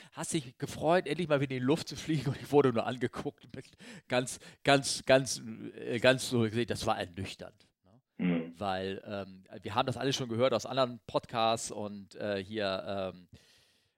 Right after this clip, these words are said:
Speaker 1: äh, hier Reisewahnsinn und sowas, die haben ja auch irgendwie ein bisschen darüber erzählt, dass
Speaker 2: Ja.
Speaker 1: es irgendwie, ne, dass es, äh, du fliegst mit Masken, du kassierst jetzt das Essen ab,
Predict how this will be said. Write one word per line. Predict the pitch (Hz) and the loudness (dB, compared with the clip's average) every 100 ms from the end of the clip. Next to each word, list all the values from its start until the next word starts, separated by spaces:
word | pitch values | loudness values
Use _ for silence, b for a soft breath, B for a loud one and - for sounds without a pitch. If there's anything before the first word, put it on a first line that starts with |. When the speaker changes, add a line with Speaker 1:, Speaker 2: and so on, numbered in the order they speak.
| _ | _
Speaker 1:
äh, | 110 101 | -2 0
hier | 101 107 120 | 0 4 4
Reisewahnsinn | 98 113 123 120 113 117 110 | 6 6 4 6 4 4 0
und | 113 | -6
sowas, | 107 110 | -4 -4
die | 117 | -2
haben | 110 110 | -4 -2
ja | |
auch | 117 127 | -4 -4
irgendwie | 113 113 | -6 -8
ein | |
bisschen | 113 - 107 | -10 -8 -6
darüber | 104 110 | -4 -4
erzählt, | 104 - 110 101 98 | -4 -4 -4 -4 -4
dass | 98 | 0
Speaker 2:
Ja. | 101 | 0
Speaker 1:
es | - - - | 0 -6 -18
irgendwie, | 107 92 95 95 98 98 - | -20 _ -20 -18 -18 -20 2
ne, | 147 247 | 2 4
dass | 120 107 | -2 -6
es, | 131 - - | -8 -10 -14
äh, | 127 117 | -14 -14
du | - | -14
fliegst | - 175 - | -12 -12 -10
mit | 113 | 0
Masken, | 120 147 - 147 127 127 123 123 | 2 2 -2 -6 -12 -12 -14 -18
du | 113 104 | -16 -14
kassierst | - 127 - 143 143 - | -8 -8 -2 4 4 4
jetzt | 117 | 0
das | 120 - | -2 -4
Essen | 139 - 127 | -6 -6 -6
ab, | 117 120 - _ | -2 -2 -4 _